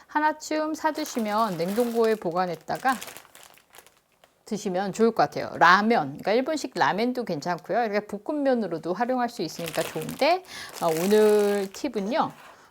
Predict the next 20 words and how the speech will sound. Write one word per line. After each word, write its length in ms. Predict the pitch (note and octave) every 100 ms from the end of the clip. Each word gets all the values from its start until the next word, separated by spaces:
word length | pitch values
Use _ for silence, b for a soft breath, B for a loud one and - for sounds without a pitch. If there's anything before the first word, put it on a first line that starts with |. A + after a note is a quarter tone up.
| _
이건 640 | A3+ A#3 B3+ C4+ B3+ A#3 E3+
물에다 300 | A3+ C#4 C4+
헹구시면 540 | C#4 F#4 F#4+ F#4+ E4
안 180 | G3 D#3
돼요. 300 | D3 D#3 F3 - _ _ _ _ -
뜨거운 400 | E4 E4 D#4 A#3+
물에 460 | A3+ C4+ D4+ D4+ _ _ C4
일 100 | C4+
분 140 | D4
사십 320 | C#4+ G3+ -
초에서 680 | - G#3 G3 G3 G3+ B3 D4
이 140 | G3
분 160 | G3 G#3
정도 240 | G3+ F#3
삶아내신 680 | F#3+ C4 C4+ C4 G3 - F3
후에요. 580 | - B3 F3 F3 D4+ A3 B B B _ _ _
물에다가 580 | G3 G3+ G#3+ F#3+ G3+ A#3
씻으면 520 | - E4+ - D#4 C#4
안 140 | E3+
되고요. 460 | E3 D#3+ B3+ D4+